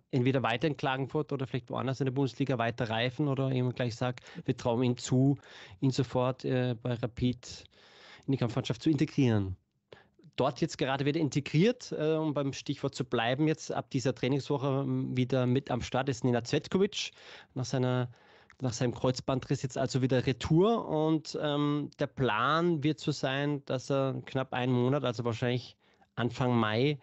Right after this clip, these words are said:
äh, vielleicht wieder so fit wird, dass es für Einsätze reicht. Ähm, ja, ich denk mal, man wird von Rapid und Spielerseite hier nichts riskieren, um irgendwie zu früh anzufangen.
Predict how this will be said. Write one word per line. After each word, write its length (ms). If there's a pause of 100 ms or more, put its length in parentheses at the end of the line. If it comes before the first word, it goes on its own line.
(280)
äh, 200
vielleicht 300
wieder 160
so 220
fit 320
wird, 160
dass 100
es 160
für 340
Einsätze 460
reicht. 520 (600)
Ähm, 320
ja, 200 (240)
ich 160
denk 160
mal, 120
man 200
wird 160
von 280
Rapid 540
und 200
Spielerseite 480
hier 100
nichts 320
riskieren, 440
um 100
irgendwie 220
zu 160
früh 280
anzufangen. 640